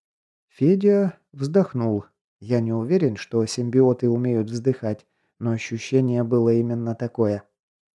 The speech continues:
«Альтернативный ускоренный протокол восстановления доступен.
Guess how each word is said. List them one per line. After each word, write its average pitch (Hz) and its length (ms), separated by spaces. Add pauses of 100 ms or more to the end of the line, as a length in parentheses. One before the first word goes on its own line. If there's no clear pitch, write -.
(200)
«Альтернативный 156 960
ускоренный 156 580
протокол 147 560
восстановления 139 1000
доступен. 131 720